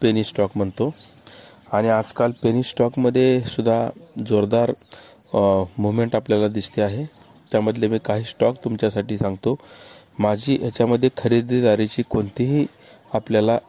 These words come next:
सूचना नाही किंवा माझं असं मत नाही, फक्त आपल्याला माहितीसाठी मी हे देतो आहे. त्याच्यामध्ये यु-,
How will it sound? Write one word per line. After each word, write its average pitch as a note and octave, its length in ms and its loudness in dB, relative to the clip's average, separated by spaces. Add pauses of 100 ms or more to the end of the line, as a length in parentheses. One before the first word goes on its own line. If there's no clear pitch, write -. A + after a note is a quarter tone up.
(140)
सूचना B2 500 -4
नाही A#2 220 0
किंवा A2+ 300 0
माझं A2+ 380 0 (320)
असं G#2+ 200 -4
मत A2+ 220 2
नाही, A2 200 0 (440)
फक्त - 220 -2
आपल्याला A#2 340 0
माहितीसाठी B2+ 680 -4
मी A#2 140 -2
हे G#2 100 -4
देतो G2+ 260 -2
आहे. G2 200 -4 (800)
त्याच्यामध्ये B2 380 2 (160)
यु-, D#3 80 -10